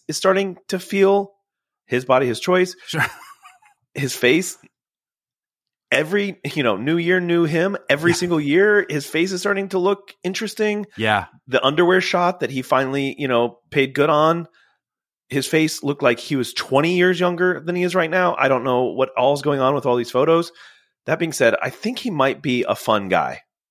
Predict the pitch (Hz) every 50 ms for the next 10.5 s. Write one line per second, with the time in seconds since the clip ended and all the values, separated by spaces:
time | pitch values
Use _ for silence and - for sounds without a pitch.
0 | _ _ _ _ _ - 143 143 147 147 147 143 143 143 139 135 135 127 117 -
1 | - - - - - - - - - 139 - 143 117 107 101 - 127 190 208 -
2 | 98 90 - 151 156 - - 202 123 82 - - _ _ _ _ _ _ _ _
3 | - - - _ _ _ _ - 139 123 - - - - - 147 143 143 - -
4 | 131 127 - - 147 127 139 139 127 113 - 120 113 107 - 120 117 113 101 104
5 | 98 - - 101 107 113 104 110 - 110 98 - - 107 98 92 87 87 87 90
6 | 95 110 117 117 113 104 117 104 90 101 95 85 85 87 80 78 - - 85 78
7 | - - - 127 107 101 104 98 - 113 95 101 95 - - 98 92 92 - 95
8 | 95 90 85 80 - 107 104 101 95 - - - 185 180 175 170 - 143 120 135
9 | 123 113 113 107 - 98 87 82 80 82 104 101 - - 104 101 92 98 95 90
10 | 87 82 80 80 73 69 67 - -